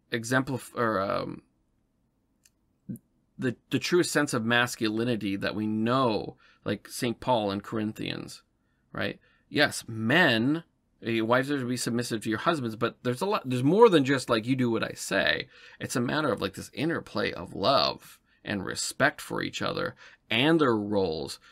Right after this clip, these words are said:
not just as one masculine is better than the feminine, not at all. It is a, like, it doesn't work, right? This is an uneven system. You need to have this symbolic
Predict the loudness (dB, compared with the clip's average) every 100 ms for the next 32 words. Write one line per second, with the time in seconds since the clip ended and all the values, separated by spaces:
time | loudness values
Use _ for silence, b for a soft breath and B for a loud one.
0 | b 0 4 6 4 0 2 -2 0 2
1 | 2 2 2 2 2 2 0 0 0 2
2 | 0 -4 -4 0 2 2 0 -2 -4 b
3 | b 0 0 0 -4 -4 -4 -6 -8 -2
4 | -2 -2 _ 0 2 2 2 2 -2 -2
5 | -2 -2 0 0 -2 b b b _ -6
6 | -4 -2 -4 6 6 6 2 4 4 4
7 | -2 -12 -14 _ _ _ _ _ _ _
8 | _ _ _ _ _ _ -2 -2 -2 -4
9 | -2 0 2 2 2 2 4 4 2 -2
10 | -2 0 0 -2 -4 -6 b b -2 2
11 | 2 2 0 -4 -2 -2 -2 -2 -4 -6
12 | -14 -8 -2 -2 0 2 4 4 4 0
13 | -4 -16